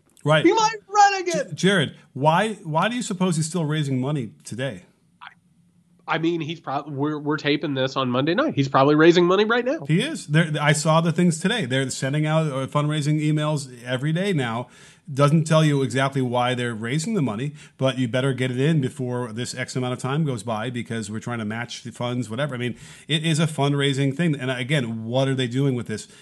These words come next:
Speaker 1: short of simply he is going to take the money? We know he thinks it's his money no, regardless. And, uh, he, that, that will also be something they could, they could ultimately prosecute him for.
Speaker 2: By, by the way, I, I, I, I wanna point out that, um,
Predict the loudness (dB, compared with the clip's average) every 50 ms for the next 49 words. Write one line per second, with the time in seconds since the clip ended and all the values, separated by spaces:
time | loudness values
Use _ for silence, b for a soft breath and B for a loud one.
0 | b b -12 -6 -2 0 2 2 2 0 -2 -2 -2 -2 -2 -2 -2 -2 -4 -4
1 | -4 -4 -4 -4 -2 -2 0 0 0 -2 -4 -4 -6 -6 -6 -6 -6 -6 -8 -6
2 | -6 -8 -8 -8 -8 -4 0 0 0 0 -2 B B B B B B 0 0 2
3 | 2 4 4 4 4 4 4 2 0 0 0 0 0 0 0 -4 -8 -4 -2 -2
4 | -2 0 -2 -4 -4 -2 -2 -4 -4 -4 -4 -4 -6 -6 -10 -14 -14 -12 -12 -8
5 | -2 0 0 0 0 -2 -6 -8 -8 -8 -10 b b b b b b b b b
6 | -8 -4 -2 -2 0 -2 -2 -4 -4 -4 -4 -4 -6 -6 -8 -10 -6 -2 0 0
7 | 0 0 -2 -2 -2 -2 -2 0 -2 0 0 0 0 0 0 -2 -2 -2 -2 -2
8 | -2 -2 -2 -4 -4 -6 -8 -10 -12 -12 _ -12 -10 -10 -10 -8 -10 -8 -8 -8
9 | -10 -10 -10 -10 -10 -10 -10 -8 -8 -8 -8 -6 -6 -6 -6 -6 -6 -4 -4 -4
10 | -4 -6 -8 -10 -14 -18 -18 _ _ _ b b b b b b b b b b
11 | b b b b b b -6 2 6 6 6 6 4 4 4 4 4 4 2 0
12 | 0 -2 -2 -4 -4 -2 -2 0 0 -2 -2 -4 -6 -8 -8 -10 -12 _ -14 -14
13 | -14 -12 -12 -10 -8 -8 -8 -8 -8 -10 -8 -8 -8 -6 -6 -8 -8 -8 _ -6
14 | -6 -4 -6 -8 -10 -8 -6 -4 -4 -4 -4 -8 -10 -14 -16 -18